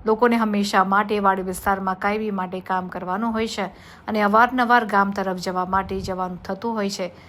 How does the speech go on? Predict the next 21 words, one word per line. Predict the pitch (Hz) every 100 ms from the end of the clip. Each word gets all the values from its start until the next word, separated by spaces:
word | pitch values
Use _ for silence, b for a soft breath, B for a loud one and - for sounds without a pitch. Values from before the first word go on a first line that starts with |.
| B B B B - - -
ત્યારે | 214 202 202
દીપડાને | 226 220 240 247 247
પકડીને | 247 214 214 220 208 214 214 -
લઈ | 208 202
જવામાં | 190 185 180 185
આવે | 185 190 190 - - - - - - - - - - - - - -
તો | 214
ખેડૂતનો | 208 220 226 240 214 185
ભય | 208 190
કાયમી | 185 190 185 180
રીતે | 185 254 196
દૂર | 185 175
થઈ | 190 180 185
જાય. | 185 180 - - - B B -
રાતના | 202 196 202 202
સમયે | 196 208 202 196
નીકળવા | 190 190 185 185
માટે | 196 202 208
ખેડૂતોને | 202 190 190 196 196 202
તો | 196 180
કાળના | 196 190 185 190